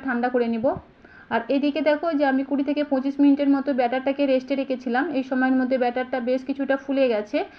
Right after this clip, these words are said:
আর সুজির দানাগুলোও কিন্তু একদম নরম হয়ে গেছে। এবার ব্যাটারটাকে আমি মিক্সি জারের মধ্যে নিয়ে নিচ্ছি ভালোভাবে পেস্ট করার জন্য। So দেখতেই পাচ্ছ বন্ধুরা, এখানে কিন্তু আমি সুজিটাকে খুব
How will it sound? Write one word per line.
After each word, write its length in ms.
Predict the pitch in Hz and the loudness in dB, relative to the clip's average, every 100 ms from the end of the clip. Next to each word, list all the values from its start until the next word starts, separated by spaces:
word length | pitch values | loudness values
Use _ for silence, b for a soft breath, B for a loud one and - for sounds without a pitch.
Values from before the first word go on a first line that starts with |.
| B B B | B B B
আর 80 | 226 233 | 2 2
সুজির 260 | - 254 262 | -2 -2 0
দানাগুলোও 480 | 269 269 277 277 277 277 | 2 2 2 2 2 2
কিন্তু 220 | 277 277 359 240 | 2 0 -4 -2
একদম 280 | 233 226 254 277 | -2 0 4 4
নরম 220 | 269 233 233 | 4 2 0
হয়ে 140 | 226 220 | 0 0
গেছে। 240 | 214 214 294 - B B B 285 | 0 -2 -4 -6 B B B 0
এবার 180 | 311 392 - - - 247 | 2 2 -2 -16 -8 -4
ব্যাটারটাকে 460 | 254 262 277 269 269 | -2 0 -2 0 2
আমি 120 | 262 262 | 4 4
মিক্সি 220 | 262 254 254 | 2 0 2
জারের 220 | 247 247 | 2 2
মধ্যে 200 | 247 226 262 | 0 0 0
নিয়ে 120 | 247 247 | 0 -2
নিচ্ছি 220 | 247 254 359 | -2 -4 -2
ভালোভাবে 400 | 262 247 240 247 254 | 0 2 2 2 0
পেস্ট 200 | 269 262 - | 0 -2 -2
করার 220 | 233 214 208 | 0 0 -2
জন্য। 180 | 208 220 330 - - _ _ _ - _ - _ _ _ _ _ - - - _ _ _ _ - _ _ _ - - - - - - - - - - - - - | -2 -2 -4 -8 -20 _ _ _ -20 _ -20 _ _ _ _ _ -20 -20 -20 _ _ _ _ -20 _ _ _ -20 -20 -20 -20 -20 -20 -20 -20 -20 -20 -20 -20 -4
So 80 | 294 | 0
দেখতেই 240 | 285 285 311 | 0 -2 2
পাচ্ছ 160 | 311 311 294 | 2 2 0
বন্ধুরা, 280 | 302 285 320 311 | 2 2 2 0
এখানে 200 | 277 269 269 | 2 0 2
কিন্তু 220 | 277 269 269 | 0 2 2
আমি 120 | 262 269 | 2 -2
সুজিটাকে 540 | - 269 269 277 269 285 | -2 0 0 0 0 -2
খুব 120 | 277 | -4